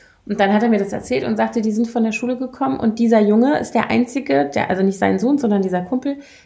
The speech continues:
der kein eigenes Telefon hat. Und der ist dann mit irgendeinem anderen Freund, die sind noch zum Sportplatz und haben da noch,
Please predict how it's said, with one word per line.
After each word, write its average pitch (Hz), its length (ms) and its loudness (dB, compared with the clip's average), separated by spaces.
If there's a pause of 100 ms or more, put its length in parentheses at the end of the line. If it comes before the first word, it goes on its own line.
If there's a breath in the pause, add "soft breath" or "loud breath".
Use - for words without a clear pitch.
der 214 80 -6
kein 220 260 -2
eigenes 208 380 2
Telefon 220 560 -2
hat. - 240 -8 (460 loud breath)
Und 240 120 -2
der 240 120 4
ist 254 100 -2
dann 254 180 2
mit 240 240 -2
irgendeinem 214 680 0 (160)
anderen 226 320 4
Freund, 226 500 0
die 214 80 2
sind 233 200 -2
noch 226 180 -6
zum 202 160 -2
Sportplatz 262 720 -2
und 226 180 -4
haben 226 180 2
da 220 120 2
noch, 202 300 -2